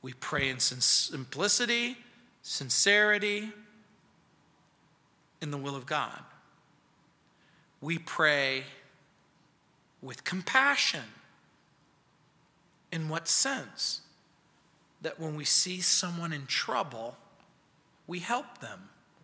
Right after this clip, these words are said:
In what sense? When part of that trouble is sin and rebellion and disobedience.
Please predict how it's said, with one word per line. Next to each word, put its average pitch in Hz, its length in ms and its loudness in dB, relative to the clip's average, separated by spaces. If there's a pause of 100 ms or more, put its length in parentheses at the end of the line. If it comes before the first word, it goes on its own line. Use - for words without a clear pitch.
(680)
In 190 260 2
what 170 220 2
sense? - 800 4 (1500)
When 160 320 -4 (220)
part 202 400 2
of 160 140 -4
that 139 200 -2
trouble 143 380 -4
is 127 80 -6
sin 143 480 2
and 120 180 -12
rebellion 127 540 -4
and 120 140 -16
disobedience. 139 1000 -2